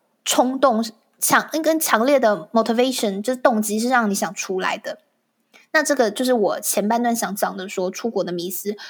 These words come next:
后半段我今天想要讲的内容是跟工作比较有关，但是这个是我就是浅浅的一谈。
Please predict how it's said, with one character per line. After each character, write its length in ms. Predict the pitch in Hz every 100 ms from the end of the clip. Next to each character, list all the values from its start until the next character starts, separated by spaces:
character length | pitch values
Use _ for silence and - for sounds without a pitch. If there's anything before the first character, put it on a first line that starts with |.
| - -
后 180 | - 466
半 180 | 403 381
段 180 | 359 349
我 80 | 240
今 120 | 196
天 140 | 247 285
想 160 | 254
要 60 | 214
讲 200 | 247 208
的 120 | 190
内 200 | 226 320
容 300 | 269 185 202
是 180 | - 254
跟 160 | 233 254
工 200 | 247 247
作 120 | 254
比 120 | 208
较 120 | 208
有 120 | 208 -
关， 180 | 196 220 - -
但 140 | 339
是 100 | 330
这 120 | 320
个 100 | 302
是 80 | 254
我 160 | 254 196
就 100 | 214
是 220 | 220 226
浅 320 | 214 - 220
浅 220 | 233 240
的 80 | 185
一 100 | 214
谈。 460 | 220 - 208 175